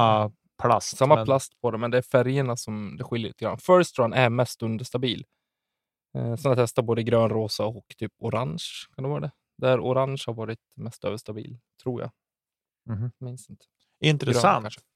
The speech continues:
Speaker 1: Ja, och det, det här vet jag att Anders i Lätt Snacka Plast var inne på tidigare också, när han förklarade vad, vad det är som ligger till grund till att det är en,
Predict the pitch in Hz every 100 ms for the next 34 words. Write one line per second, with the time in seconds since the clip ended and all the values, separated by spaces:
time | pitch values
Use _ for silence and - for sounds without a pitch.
0 | _ _ _ _ _ _ - _ _ _
1 | _ _ 120 123 131 - 147 175 151 160
2 | 170 147 131 - - 127 139 139 - 120
3 | 117 117 120 - 117 120 127 - 113 107
4 | 107 - 113 110 104 113 110 110 110 -
5 | 110 101 107 107 107 110 107 104 110 107
6 | 110 110 107 101 110 123 117 104 107 -
7 | 104 104 104